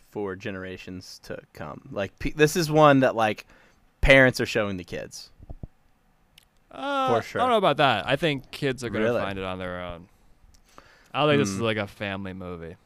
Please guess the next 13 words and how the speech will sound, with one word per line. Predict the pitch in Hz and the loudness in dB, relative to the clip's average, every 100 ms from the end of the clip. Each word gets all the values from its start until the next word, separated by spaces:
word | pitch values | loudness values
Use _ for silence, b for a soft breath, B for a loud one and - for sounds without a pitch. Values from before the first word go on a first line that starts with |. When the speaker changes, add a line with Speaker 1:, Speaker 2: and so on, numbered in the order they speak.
| _ - _ _ - B B B B B B B _ _ _ _ _ | _ -20 _ _ -20 B B B B B B B _ _ _ _ _
Speaker 1:
I, | 208 202 | -2 0
you | 202 | -2
see, | 196 262 240 214 - - | -2 0 0 -4 -14 -12
the, | 165 180 190 | 0 2 2
the | - 175 | -2 -6
thing | 175 240 294 | -2 -2 0
is, | 269 330 285 | 0 -2 -4
I | 202 | -4
don't, | 254 320 | -4 -4
I | 185 247 | -8 -8
really | 202 185 302 | -8 -6 -4
don't | 233 151 | -4 -6
see | 151 170 170 147 | -8 -12 -12 -14